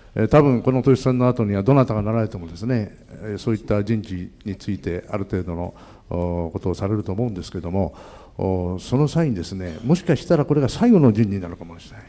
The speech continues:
民主党三年間おやりになってですね、しかも選挙を抱えるかもしれない。国会も、うん、非常に、えー、与党が少なくて大変だ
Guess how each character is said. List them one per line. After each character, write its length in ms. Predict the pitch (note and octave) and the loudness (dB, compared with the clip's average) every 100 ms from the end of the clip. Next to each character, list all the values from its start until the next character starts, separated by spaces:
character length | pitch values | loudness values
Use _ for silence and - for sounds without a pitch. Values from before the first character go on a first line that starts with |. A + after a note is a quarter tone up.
| - | -4
民 160 | A#2+ | -2
主 80 | G#2 | -2
党 300 | - G#2+ G2 - | -2 -2 -2 -6
三 160 | G#2 | -6
年 100 | G2+ | -6
間 280 | F#2+ E2+ F2 | -8 -12 -10
お 40 | |
や 60 | F#2+ | -8
り 80 | F#2+ | -8
に 60 | |
な 60 | F2+ | -10
っ 20 | |
て 120 | - | -12
で 80 | F2+ | -14
す 100 | - | -8
ね、 260 | B2+ F#2 - - | -6 -6 -12 -20
し 80 | - | -4
か 100 | E3 | 0
も 140 | C#3+ A2+ | 0 2
選 220 | D3+ F3 | 2 2
挙 180 | - D#3+ | 6 8
を 360 | D3+ - - - | 8 4 -6 -12
抱 200 | G#2+ B2+ | -2 0
え 40 | |
る 80 | A#2 | 0
か 100 | G2+ | -4
も 100 | E2 | -14
し 80 | E2 | -16
れ 100 | D2 | -18
な 80 | - | -20
い。 60 | - - - - | -20 -20 -20 -8
国 140 | - B2+ | -4 -4
会 220 | - D#3 D#3+ | 2 2 4
も、 580 | D3+ D3 - - G1+ - - - - - | 4 2 0 -12 -16 -16 -16 -16 -16 -16
う 40 | |
ん、 20 | A#2 | -8
非 120 | B2 | -2
常 140 | C#3 | 0
に、 240 | C#3 C3 B2 - - - - - - - - - - - | 0 -2 -4 -10 -18 -18 -18 -20 -20 -20 -20 -20 -20 -20
え 440 | - - - - | -18 -18 -18 2
ー、 60 | C#3 | 4
与 80 | |
党 140 | C3 A2 | 6 4
が 100 | F#2+ | 2
少 140 | - | 0
な 80 | G#2 | -4
く 80 | - | -4
て 100 | G2+ | -6
大 160 | F#2 | -6
変 160 | F#2 E2+ | -8 -10
だ 180 | E2 | -14